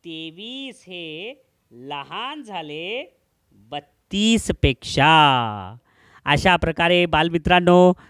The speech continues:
संख्यांचा लहान मोठेपणा तुम्ही आज शिकलात भाग. हा फार महत्त्वाचा भाग होता. अशा वेगवेगळ्या अनेक उदाहरणांचा तुम्ही सराव करा आणि मग तुम्ही या प्रकरणामध्ये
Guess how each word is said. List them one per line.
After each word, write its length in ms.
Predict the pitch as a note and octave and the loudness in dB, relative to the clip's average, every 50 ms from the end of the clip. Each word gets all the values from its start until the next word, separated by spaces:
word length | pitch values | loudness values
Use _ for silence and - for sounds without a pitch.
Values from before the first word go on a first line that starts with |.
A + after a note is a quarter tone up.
| _ _ | _ _
संख्यांचा 960 | - - - F#3 E3+ E3+ F3 - F#3+ F#3+ F#3+ F#3+ F#3+ F3 - G3 F#3+ G3 F#3+ | -8 0 2 2 2 2 0 2 2 2 4 2 0 2 2 4 6 6 4
लहान 440 | F3+ E3+ D#3+ D3+ D#3 F3+ G#3+ B3+ C4 | 4 2 0 2 4 2 2 2 2
मोठेपणा 640 | B3 A3+ G3 - - F#3 F3 - F3+ F3 F3 F3 E3+ | 2 0 0 2 0 -2 0 0 0 2 2 0 0
तुम्ही 260 | - F3 E3+ F3 F3 | 0 -2 0 0 2
आज 260 | E3+ F3 F3 F3 D#3+ | 4 4 4 2 2
शिकलात 460 | - - C#3 C3 - F#3+ G3+ G3 F#3+ | -2 -6 -6 -2 2 4 4 4 4
भाग. 360 | E3+ D3+ D#3 F3 F3 F3 F3 E3+ - _ _ _ _ _ _ | 2 0 -2 0 0 0 0 -2 -6 _ _ _ _ _ _
हा 80 | - B3 - A3+ | -4 -2 0 2
फार 180 | B3+ C4 C4 | 2 2 2
महत्त्वाचा 760 | B3 G#3 F#3 E3+ D3+ A3+ C4+ - F#4 C#4+ A3+ F#3+ - F#3+ F3 | 0 -2 -4 -2 -2 -2 -2 0 2 0 0 2 2 0 0
भाग 160 | D#3+ E3 E3 | 2 0 2
होता. 400 | D#3+ E3 D#3+ - F#3 E3+ D#3 D3+ - _ _ _ _ _ _ | 2 2 2 2 2 2 2 0 -2 _ _ _ _ _ _
अशा 180 | E3+ F3+ A#3+ B3 | -4 -2 -2 -2
वेगवेगळ्या 840 | F#3 D#3 D3 D#3 D3 D3 D3+ E3 D#3+ D#3 F3 F3 F3 E3+ E3+ E3 E3+ - _ _ _ _ _ - | -2 -4 -8 -8 -8 -6 -4 -4 -2 2 2 4 4 4 2 2 0 -4 _ _ _ _ _ -6
अनेक 520 | D3+ D#3 E3+ G#3+ C4 D4 E4+ F4 E4+ - | -2 0 2 4 6 4 4 2 0 -2
उदाहरणांचा 640 | A3+ F3+ E3+ E3+ E3+ E3+ E3 D#3+ D#3+ E3 D#3 D#3+ D3+ | -2 -2 0 0 0 0 0 -2 -2 -2 -4 -4 -4
तुम्ही 260 | - - C#3+ C3+ B2 | -4 -6 -6 -6 -8
सराव 420 | - - A#2 G#2 C3+ F3+ G#3+ A#3 | -8 -10 -4 2 4 6 6 4
करा 320 | G#3+ - B3 B3 B3 A#3 A#3+ - _ _ _ _ _ - | 4 4 4 4 4 4 2 -2 _ _ _ _ _ -12
आणि 140 | B2+ B2 C3 | -8 -8 -6
मग 340 | B2+ B2+ C#3 D#3+ G#3 C#4+ F#4+ - _ _ _ _ _ _ _ _ - | -4 0 4 4 6 4 4 2 _ _ _ _ _ _ _ _ -10
तुम्ही 440 | C3+ B2+ A#2+ C#3+ E3 G3 A#3 D4 F#4 - _ _ _ _ _ _ _ _ _ | -10 -8 -4 -2 -2 0 0 -2 -4 -6 _ _ _ _ _ _ _ _ _
या 280 | A#2 A#2+ B2+ C#3 C#3 D3 | -4 0 2 2 2 0
प्रकरणामध्ये 840 | - _ - B2 - - F#3+ A3 B3+ A3 D#3+ B2+ A#2 A#2+ D3+ F#3+ | -2 _ -8 -8 -2 -2 -2 0 2 0 0 -2 -4 -4 -4 -4